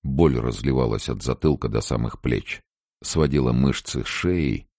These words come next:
и каждый толчок крови в правом виске вызывал мучительную дурноту, словно отдавался в самых отдалённых глубинах мозга. Пошевелившись, он поднёс непослушную руку к лицу.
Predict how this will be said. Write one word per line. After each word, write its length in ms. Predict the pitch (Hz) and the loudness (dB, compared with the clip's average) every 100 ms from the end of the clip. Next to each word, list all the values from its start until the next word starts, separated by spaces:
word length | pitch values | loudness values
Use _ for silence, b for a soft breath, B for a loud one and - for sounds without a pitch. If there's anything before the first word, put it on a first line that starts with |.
| _ _ | _ _
и 100 | 57 | -6
каждый 340 | - 67 - | -2 0 0
толчок 560 | 62 62 58 - - - | 0 0 -2 -2 -4 -4
крови 380 | 69 76 78 53 | -2 0 0 -2
в 140 | - | -6
правом 380 | - 62 52 52 | -4 -2 0 -2
виске 380 | 50 53 - 57 | -4 -6 -4 -2
вызывал 400 | 52 58 62 60 | -2 -2 0 2
мучительную 720 | 62 - 69 62 60 62 58 | 0 -2 -4 -2 0 0 0
дурноту, 720 | 50 71 62 67 - - 50 | 0 0 2 2 0 -2 -4
словно 420 | - 58 50 55 | -4 -4 -2 -2
отдавался 600 | 50 90 58 62 53 62 | -2 0 0 2 0 -6
в 60 | - | -8
самых 400 | - 69 65 - | -2 0 0 -2
отдалённых 680 | 53 50 62 62 58 52 - | -6 0 2 2 0 -2 -4
глубинах 500 | 62 53 55 53 - | -4 -2 -2 -4 -2
мозга. 520 | 64 55 - - - _ _ _ _ _ _ _ _ | -2 -2 -4 -6 -8 _ _ _ _ _ _ _ _
Пошевелившись, 800 | - 71 80 76 87 87 87 69 | -4 0 4 6 6 4 0 0
он 140 | 73 64 | 0 2
поднёс 400 | 67 71 67 - | 2 2 0 0
непослушную 640 | 67 62 71 65 71 64 | -2 -2 -4 -4 0 2
руку 260 | 65 65 67 | 0 0 -4
к 100 | 69 | 0
лицу. 500 | 67 - - - | -2 -2 -6 -6